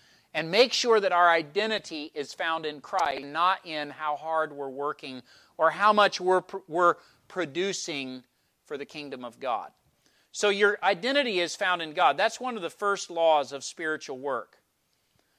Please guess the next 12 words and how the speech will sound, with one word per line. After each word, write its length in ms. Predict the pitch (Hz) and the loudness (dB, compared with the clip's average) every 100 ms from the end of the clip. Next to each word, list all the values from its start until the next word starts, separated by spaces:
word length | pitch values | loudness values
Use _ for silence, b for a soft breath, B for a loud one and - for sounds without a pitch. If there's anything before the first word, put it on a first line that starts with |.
| _ _ _ - | _ _ _ -12
I, 100 | 180 - | -12 -10
by 220 | 165 202 | 2 2
the 100 | 185 | 4
way, 160 | 180 151 | 2 2
I 100 | 170 | 2
think 280 | 233 240 | -2 -6
that's 300 | 220 180 151 | 0 0 -2
one 180 | 175 185 | -6 -4
of 80 | 190 | -4
the 100 | 160 | -6
things 640 | - 170 156 151 139 - _ _ _ _ _ _ _ _ - | -6 -6 -6 -8 -12 -16 _ _ _ _ _ _ _ _ -2
that 240 | 165 156 | 2 2